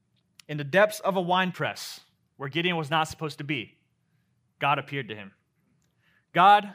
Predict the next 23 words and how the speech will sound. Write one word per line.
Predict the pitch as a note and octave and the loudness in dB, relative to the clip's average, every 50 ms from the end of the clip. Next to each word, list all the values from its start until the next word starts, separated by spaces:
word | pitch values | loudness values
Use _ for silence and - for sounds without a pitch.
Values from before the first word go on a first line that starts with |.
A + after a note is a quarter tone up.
| - - | -18 -16
sought | - - - - - G3+ G3 F#3 E3 - - _ _ _ _ _ - | -12 -12 -6 2 6 8 8 8 8 6 0 _ _ _ _ _ -2
out | - D#3 E3 E3 D#3 - - _ _ _ _ _ _ | 2 4 6 4 4 2 -4 _ _ _ _ _ _
Gideon. | - D#3 D3+ C3 B2 A2 F#2 F2 _ _ _ _ _ _ _ _ _ _ _ - | -6 -6 -4 -4 -6 -10 -12 -14 _ _ _ _ _ _ _ _ _ _ _ -10
I | B2+ | -6
don't | C#3 D#3 D#3+ | -4 -2 -2
want | E3 E3+ D#3+ | -2 -2 -4
you | E3+ D#3+ | -4 -6
to | D3+ | -4
miss | D3+ D#3 D3+ - | -4 -6 -6 0
that | - D3+ C#3+ | 0 0 0
progression. | - D3+ C#3 D3 C3 A#2 - - F#2+ F2 _ _ _ _ _ _ | 0 -4 -4 -4 -4 -4 -6 -10 -18 -20 _ _ _ _ _ _
God | - D#3 D#3 E3 F3 F3+ F3+ - - _ _ - | 0 4 4 6 6 4 2 0 -8 _ _ -18
sought | - - - - F3+ F3 F3 E3+ D#3+ - _ _ _ _ - | -16 -10 0 4 4 6 4 4 0 -6 _ _ _ _ 0
out | D#3 E3+ E3 C3 - - - - _ _ _ - | 2 2 2 2 0 -6 -14 -20 _ _ _ -8
Gideon. | C#3+ D#3 C#3+ B2 G#2+ F#2 F2+ _ _ _ _ _ _ _ _ _ _ _ _ _ _ _ _ _ _ _ _ _ _ _ _ _ _ _ _ _ _ _ _ _ _ _ _ _ _ _ _ _ _ _ _ _ _ _ _ | -6 -6 -6 -6 -8 -10 -12 _ _ _ _ _ _ _ _ _ _ _ _ _ _ _ _ _ _ _ _ _ _ _ _ _ _ _ _ _ _ _ _ _ _ _ _ _ _ _ _ _ _ _ _ _ _ _ _
In | - D#3 | -10 -10
a | D#3 | -10
pretty | C#3+ - A#3+ A3 - | -8 -8 -8 -8 -8
calming | - - E3 F#3+ G3 F3 C3+ | -8 -8 -8 -6 -6 -6 -8
manner, | B2+ C#3+ D3+ C#3 G2+ | -8 -10 -10 -10 -12
too. | - - - C#3+ C3+ G2 - _ _ _ _ _ _ _ _ _ _ _ _ _ _ _ _ _ _ _ _ _ _ _ _ _ _ _ _ _ _ _ _ - - _ - - _ - | -16 -16 -14 -14 -14 -14 -16 _ _ _ _ _ _ _ _ _ _ _ _ _ _ _ _ _ _ _ _ _ _ _ _ _ _ _ _ _ _ _ _ -20 -20 _ -20 -20 _ -12
Right? | C3 C3+ C3+ | -12 -12 -12
The, | C#3 C3 - | -12 -16 -16